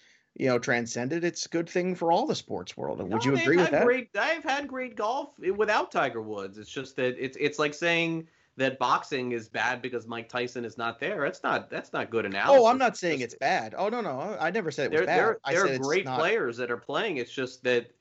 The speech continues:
Speaker 2: when you have a personality
Speaker 1: Mm-hmm.
Speaker 2: and an African-American personality like Tiger Woods, it just
Speaker 1: Right.
Speaker 2: really made people pay attention. And so, um,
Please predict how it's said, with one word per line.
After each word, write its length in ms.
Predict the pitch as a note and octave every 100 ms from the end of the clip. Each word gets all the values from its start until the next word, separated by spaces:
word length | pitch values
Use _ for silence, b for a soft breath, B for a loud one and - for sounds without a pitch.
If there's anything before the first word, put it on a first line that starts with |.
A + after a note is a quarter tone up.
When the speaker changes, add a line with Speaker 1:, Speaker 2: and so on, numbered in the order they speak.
| G#2
Speaker 2:
when 220 | A#2+ A#2+ A#2+
you 120 | A2+
have 200 | A#2+ B2
a 80 | A#2
personality 1040 | B2+ A#2+ A2+ G#2+ C3+ E3 G#2+ G#2+ A2+ B2+ _ _ _
Speaker 1:
Mm-hmm. 120 | A#2
Speaker 2:
and 300 | G#2+ G#2+ G#2+ G#2
an 80 |
African-American 880 | G#2 B2+ C3 A#2+ A2 G#2+ D3+ B3 C3+
personality 760 | A2+ A2 - G#2 G2 G2+ G2+ G#2
like 300 | G2+ G#2 F#2
Tiger 280 | A2 G2+ G2+
Woods, 380 | A2+ A#3+ D3+ G#2
it 100 | F#2
just 260 | G#2+ D2+
Speaker 1:
Right. 80 | G#2+ -
Speaker 2:
really 400 | A2+ A2+ A#2 A2+
made 340 | A2 A2 A2+
people 260 | A#2+ A2+ A#2
pay 220 | B2+ B2+
attention. 480 | C3+ F3+ E4 G2 G2
And 180 | G2
so, 440 | - G#2+ G#2 G#2 G#2 b b b _
um, 520 | G2+ F#2+ F#2 F#2 F#2+